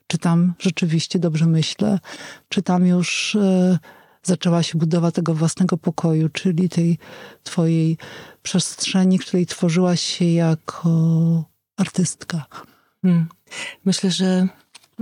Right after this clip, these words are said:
Speaker 2: jestem przekonana, że swój pokój zaczęłam budować dopiero w Polsce i dopiero kiedy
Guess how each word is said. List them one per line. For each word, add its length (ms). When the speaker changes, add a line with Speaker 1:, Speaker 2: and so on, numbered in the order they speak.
Speaker 2:
jestem 340
przekonana, 580
że 340
swój 340
pokój 840
zaczęłam 480
budować 380
dopiero 340
w 100
Polsce 680
i 180
dopiero 580
kiedy 520